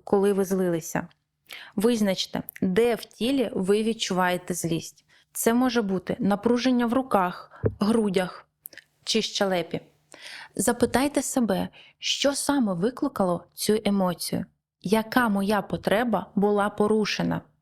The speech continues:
Уявіть, як ви можете висловити свою злість словами, не ображаючи інших. Наприклад, ви їдете у потязі,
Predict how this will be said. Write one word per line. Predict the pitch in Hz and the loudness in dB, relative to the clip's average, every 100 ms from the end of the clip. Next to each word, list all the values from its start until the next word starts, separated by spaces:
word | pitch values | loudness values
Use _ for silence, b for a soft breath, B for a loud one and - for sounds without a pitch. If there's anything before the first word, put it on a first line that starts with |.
| - B B B B - | -20 B B B B 0
Уявіть, | 208 208 202 285 320 | 2 2 2 0 0
як | - 247 294 | 0 0 2
ви | 220 | 2
можете | 202 226 220 226 | 2 0 0 0
висловити | 180 214 - 190 175 - | 0 0 0 -2 -2 -4
свою | - 180 185 | -2 0 0
злість | 185 190 196 - | 0 0 0 -2
словами, | - 196 190 175 165 156 B _ | 0 2 2 0 -2 -4 B _
не | 190 247 339 | 2 4 2
ображаючи | 202 180 170 190 175 - 160 | 2 0 2 0 0 -2 -2
інших. | 170 160 - - - _ B B - | 0 -2 -4 -8 -18 _ B B 0
Наприклад, | 311 330 196 - 160 - - B B - | 0 2 0 0 -2 -4 -16 B B 0
ви | 220 381 | 0 2
їдете | 254 240 226 202 | 0 0 2 2
у | 185 | 2
потязі, | - 170 170 160 165 | 2 0 0 -4 -4